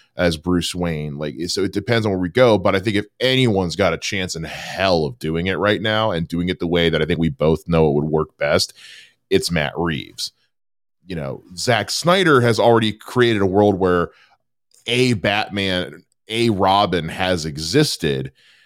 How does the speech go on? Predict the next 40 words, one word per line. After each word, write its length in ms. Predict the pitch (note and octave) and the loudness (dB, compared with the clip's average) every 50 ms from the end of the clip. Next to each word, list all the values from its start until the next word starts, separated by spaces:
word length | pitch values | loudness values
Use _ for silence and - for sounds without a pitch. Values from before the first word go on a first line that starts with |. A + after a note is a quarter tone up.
| _ _ _ _ _ _ _ _ _ F2+ F2+ | _ _ _ _ _ _ _ _ _ _ -4
We 100 | A2 A#2 | 0 2
don't 220 | A2+ A2 F#2+ F#2 | 2 2 0 0
know 220 | G#2+ G#2 G#2 G2+ F#2 | 2 2 2 2 2
for 260 | F#2 - - F#2+ F2 | 0 -2 -2 -2 -2
sure 640 | - - - - - - - C3 B2 B2 B2 B2+ C3 | -2 -4 -4 -4 -4 0 2 4 4 6 6 4 4
which 280 | B2+ A#2+ A2 G#2 - - | 4 4 2 2 0 -2
one. 300 | G2 G2 G2+ G#2 G#2 G#2 | 0 2 2 4 4 2
I 60 | G#2 | 2
believe 320 | F#2+ F#2 G2 A2 B2+ C3+ | 2 0 0 0 0 2
the 80 | B2 G#2+ | 2 2
rumor 480 | F2+ E2+ F2+ G2 G#2 G#2 A2 A2+ A2 D2+ | 2 2 2 2 2 4 4 2 2 2
is 220 | F2 F#2+ F2 E2 | 2 0 0 0
that 160 | G2 F2 - | -2 -2 -2
the 80 | F2+ E2+ | -2 -2
Robin 480 | D#2+ D#2+ E2+ E2 E2+ F2+ F2+ F#2+ F2+ | 0 2 2 4 4 2 2 0 -2
that 120 | F#2 F2 - | -2 -4 -4
was 220 | D#2+ E2+ D#2+ - | -4 -6 -6 -8
killed, 640 | - - - - F2+ F2 F2+ G2 G2+ G#2 G#2 A2+ A#2+ - _ _ _ _ _ _ | -10 -10 -6 -2 0 0 2 2 2 0 0 -2 -6 -14 _ _ _ _ _ _
whose 260 | - G2+ F2+ E2+ D#2+ | -4 -2 -2 0 -2
suit 400 | - - - - F#2+ G2 F#2+ - | -2 -2 0 2 2 2 2 2
we 160 | F2+ G#2 G2+ F#2 | 0 0 0 0
see 540 | - - - - G2 G2 G2+ G2+ G2+ G2 F#2+ - | 0 -2 0 2 2 2 2 2 2 0 -2 -2
in 300 | - E2+ F2+ F2 E2+ E2+ | -2 -2 0 0 0 0
B 180 | D2+ F2+ F#2 F2+ | 2 2 2 2
V 200 | D#2+ E2+ E2 D#2+ | 2 0 0 0
S, 380 | D#2 E2 F2+ G2 - - - - | 2 2 0 0 0 -2 -6 -4
was 260 | - F2+ F2+ D#2+ D#2 | -4 -2 -2 -2 -4
Dick 300 | C#2+ C2 - - - D#2+ | -6 -6 -8 -8 -8 -10
Grayson, 540 | D#2 E2 D2+ D#2 E2+ - - G#2 G#2 G2+ F#2 | -8 -6 -4 -4 -4 -4 -2 -2 -2 0 0
not 220 | F2+ D2+ B1 E2+ | -2 -2 -2 -4
Jason 380 | - D#2 D#2 D#2+ - - D2 D2 | -6 -6 -6 -4 -6 -8 -10 -12
Todd. 520 | - - D#2 D#2 D#2 D#2+ F2+ A2 C3 C#3 - _ _ _ _ _ _ _ _ _ - | -10 -6 -4 -2 0 0 0 0 -2 -4 -8 _ _ _ _ _ _ _ _ _ -2
Um, 540 | E2+ F2+ F2 E2+ E2 D#2+ D#2+ D#2 D2+ D2+ - _ _ _ _ _ _ _ - | 0 2 2 2 0 -2 -4 -6 -10 -12 -14 _ _ _ _ _ _ _ 0
but 320 | G2 F2+ E2+ E2 - - F2+ | 0 0 0 0 -4 -6 -4
none 160 | G2 F#2 F2+ | -2 -2 0
of 40 | F2 | 0
that's 200 | E2+ E2 D#2 - | -2 -2 -2 -2
ever 180 | E2+ E2 E2 | -4 -4 -4
been 420 | D2+ C#2+ D2+ C#2+ C2+ C2 C2 C2 - _ _ _ _ _ _ | -4 -4 -6 -6 -6 -8 -12 -12 -16 _ _ _ _ _ _
confirmed. 720 | - F#2 D#2 D2+ - - F#2 F2 D#2+ D2+ C#2 C#2 C#2+ C#2 | -8 -8 -6 -6 -2 0 0 0 0 0 -2 -6 -8 -10